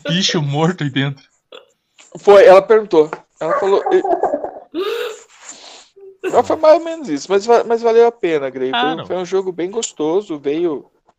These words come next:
Speaker 2: veio gente de novo, gente do Brasil inteiro, né, de muitos cantos, gente da Argentina, do Paraguai, até porque ali é bem mais próximo pra eles.
Speaker 1: Do lado.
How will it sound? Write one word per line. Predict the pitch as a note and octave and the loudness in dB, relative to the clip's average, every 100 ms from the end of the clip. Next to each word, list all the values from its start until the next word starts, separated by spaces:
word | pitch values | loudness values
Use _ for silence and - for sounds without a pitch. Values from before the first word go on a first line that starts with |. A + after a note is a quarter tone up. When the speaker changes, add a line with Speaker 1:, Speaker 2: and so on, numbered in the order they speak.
| _ _ - | _ _ -2
Speaker 2:
veio | B3+ | -2
gente | A3+ A3+ B3 | -2 -4 -6
de | B3+ | -6
novo, | A3 A3 | -2 -2
gente | F#3+ G3 - | -4 -10 -8
do | F3+ | -8
Brasil | E3+ E3 E3 | -8 -8 -10
inteiro, | F3+ F3 C3 F3 F3+ | -10 -6 -4 -4 -6
né, | C#3 D3+ | -10 -12
de | C#3+ | -14
muitos | C3+ C#3 - | -18 -18 -10
cantos, | C3 D3+ F3 - - _ _ _ | -4 -4 -6 -20 -20 _ _ _
gente | - C#3+ - | -18 -14 -8
da | B2+ | -6
Argentina, | C#3+ G3+ - F3+ G3+ D#3+ | -6 -8 -10 -8 -8 -6
do | C3 | -6
Paraguai, | - C#3 C3 D3 D3+ | -2 -2 0 -2 -2
até | - D3 | -6 -12
porque | _ - C#3+ | _ -12 -10
ali | C3+ | -8
é | |
bem | C#3 C#3+ | -10 -12
mais | D3 C#3+ | -14 -18
próximo | _ A#2+ C3+ C#3 C3 | _ -8 -8 -12 -16
pra | - A#2 | -10 -8
eles. | G#2+ | -8
Speaker 1:
Do | C3+ C#3+ | -10 -10
lado. | G#2 G2+ B2 _ | -8 -8 -10 _